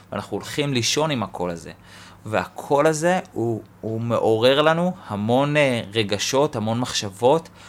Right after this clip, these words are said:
הוא בעצם רואה את כל הפעולות שלנו. וכשאנחנו, אה, במערכת יחסים עם אדם אחר, אז הרבה יותר קל לנו להסתכל על זה מהצד ולהגיד אם זה טוב או לא טוב. זאת אומרת, סתם דוגמה, אם אני בא לבת הזוג שלי ואני אומר לה, "תקשיבי, אני עשיתי טעות, את לא מבינה, אני הרסתי לעצמי ופיטרו אותי מהעבודה, ואני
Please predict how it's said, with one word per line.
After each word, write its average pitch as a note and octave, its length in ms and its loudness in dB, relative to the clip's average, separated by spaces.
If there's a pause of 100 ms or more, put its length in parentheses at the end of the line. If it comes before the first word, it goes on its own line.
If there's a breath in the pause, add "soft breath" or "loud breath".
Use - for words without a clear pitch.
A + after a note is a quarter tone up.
(200 loud breath)
הוא D3+ 120 2
בעצם D#3 380 2
רואה C#3 420 2
את E3+ 100 -4
כל F3 180 2
הפעולות F3 460 0
שלנו. G2+ 300 -2 (440 loud breath)
וכשאנחנו, A2 880 -4
אה, G2 200 -2 (360)
במערכת G#2+ 360 -4
יחסים C3+ 280 -4
עם B2+ 80 -2
אדם B2 220 0
אחר, A#2+ 420 -2
אז F#2 120 -8
הרבה G2 200 -2
יותר A#2+ 160 -2
קל A#2+ 160 -6
לנו B2+ 120 -2
להסתכל G2 340 -6
על G#2+ 80 0
זה G2+ 80 -6
מהצד F#2+ 380 0
ולהגיד A#2 340 0
אם B2 100 -4
זה G#2+ 140 -6
טוב G#2 260 -2
או F2+ 80 -6
לא F2 100 -6
טוב. F2 220 -12
זאת - 120 -18
אומרת, A2 180 -4
סתם A#2 260 -4
דוגמה, A2 280 -4
אם F#2+ 100 -6
אני G2+ 180 -6
בא G#2+ 240 2 (500 loud breath)
לבת A2+ 320 4
הזוג A#2 280 -2
שלי D3+ 180 0
ואני G#2+ 180 -4
אומר A2+ 140 -2
לה, A#2+ 80 0
"תקשיבי, A2+ 440 -6
אני F#2+ 100 -6
עשיתי A#2 280 -10
טעות, A2+ 400 -4
את E2+ 140 -12
לא A2 80 -2
מבינה, G#2+ 480 0
אני F#2+ 320 -8
הרסתי G#2 400 -6
לעצמי G#2+ 400 -4
ופיטרו G#2+ 400 -6
אותי B2 180 -4
מהעבודה, G#2 680 4
ואני G2+ 300 -6